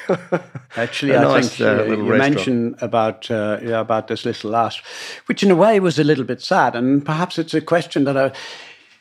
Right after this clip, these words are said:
Speaker 2: we piled into your plane and went off to Austria. We went to Vienna for the very sad occasion, the, the loss of Niki Lauda, who was the standout person for me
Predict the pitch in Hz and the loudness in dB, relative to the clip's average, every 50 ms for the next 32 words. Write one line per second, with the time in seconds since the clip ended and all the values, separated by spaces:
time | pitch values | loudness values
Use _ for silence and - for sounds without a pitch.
0 | _ _ _ - 151 170 165 - - 165 165 156 147 147 139 139 131 139 135 135 | _ _ _ -4 -4 -4 -2 0 2 4 4 4 4 2 0 0 0 0 0 0
1 | 131 - - 147 143 139 131 135 127 123 127 123 147 139 135 131 - - - 139 | 0 0 0 0 2 2 2 2 2 0 0 2 2 2 2 2 0 -2 -2 0
2 | 123 117 120 120 120 123 123 - - - 131 123 123 127 123 131 147 - 143 117 | 2 2 4 4 2 2 0 -2 -6 -4 0 0 2 0 0 -2 -6 -8 -6 -6
3 | 110 110 113 110 - - 117 110 113 110 110 113 117 120 120 117 123 123 - - | -4 -4 -4 -6 -6 -8 -8 -6 -6 -4 -4 -2 -2 -2 -2 -4 -4 -8 -14 -16
4 | - - - - - 117 110 107 113 110 110 107 110 113 - - - 120 110 110 | -20 -18 -12 -8 -6 -6 -4 -4 -4 -4 -4 -4 -6 -8 -10 -10 -6 -4 -4 -4
5 | 107 - - - 117 113 110 107 101 - 120 117 113 113 110 120 113 113 107 101 | -4 -6 -6 -4 -4 -4 -4 -6 -6 -6 -4 -4 -4 -4 -4 -4 -4 -4 -4 -6
6 | 110 107 - - 117 110 - 104 107 110 110 107 - - 117 107 - - 107 110 | -6 -10 -12 -14 -18 -14 -10 -8 -4 -4 -4 -4 -6 -8 -14 -14 -12 -12 -12 -12
7 | 107 - 113 107 107 110 113 107 107 92 - 117 117 117 110 - - - - - | -10 -10 -8 -6 -4 -4 -4 -6 -6 -10 -10 -8 -8 -8 -8 -10 -14 -20 -20 -20
8 | - - - - - - - - - - _ _ _ _ _ - 143 143 139 139 | -20 -20 -20 -20 -20 -20 -20 -20 -20 -20 _ _ _ _ _ -2 -2 -2 -2 -4
9 | 127 - - 151 147 143 139 135 127 127 123 - - 143 135 131 127 - 117 107 | -4 0 0 2 2 2 2 4 2 2 0 -2 0 0 0 0 0 -4 -8 -8
10 | - - 123 113 113 123 135 135 107 113 139 151 | -6 -6 -4 -4 -2 -2 -2 -4 -4 -6 -6 -8